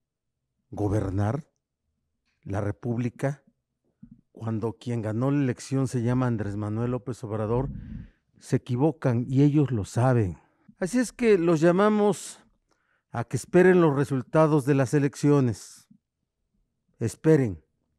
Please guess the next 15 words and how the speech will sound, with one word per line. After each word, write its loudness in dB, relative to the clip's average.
el -4
resultado 2
de 4
la 4
acción, -2
de -2
elección 0
del 4
dos 0
mil 2
veintiuno 2
para 2
ver 4
la 2
composición -2